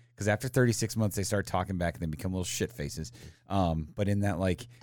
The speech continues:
their personalities <laughs> develop in that time,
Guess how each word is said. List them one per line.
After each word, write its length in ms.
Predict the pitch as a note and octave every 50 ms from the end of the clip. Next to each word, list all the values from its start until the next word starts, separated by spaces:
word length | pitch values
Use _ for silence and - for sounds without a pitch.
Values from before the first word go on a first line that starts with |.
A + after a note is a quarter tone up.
| - -
their 140 | - A2 G2+
personalities 920 | - - - - B2+ - - A2+ G#2 F#2+ F#2+ G#2 A2+ A2 G#2 F2+ E2+ E2 -
<laughs> 20 |
develop 460 | - G2+ F2 D#2 F2 F2 G2 A2+ - C3
in 80 | C3 C3
that 160 | C3+ C3 - - - - - C3
time, 320 | C3+ C#3+ D3+ D#3 D#3+